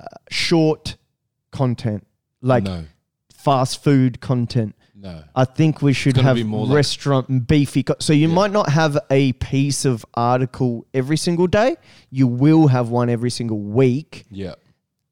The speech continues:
Speaker 1: And we're just figuring out, and I want it to be a combination of what we enjoy. So
Speaker 2: Yeah.
Speaker 1: Digital Streets will be in there.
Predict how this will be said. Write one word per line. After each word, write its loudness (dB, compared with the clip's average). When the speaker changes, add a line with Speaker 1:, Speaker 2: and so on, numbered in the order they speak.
Speaker 1:
And 4
we're 2
just -2
figuring 2
out, -4
and 2
I 4
want 2
it -4
to 0
be 2
a -2
combination -4
of -4
what -4
we -2
enjoy. -4
So 0
Speaker 2:
Yeah. 2
Speaker 1:
Digital 0
Streets -2
will 2
be 0
in 0
there. 2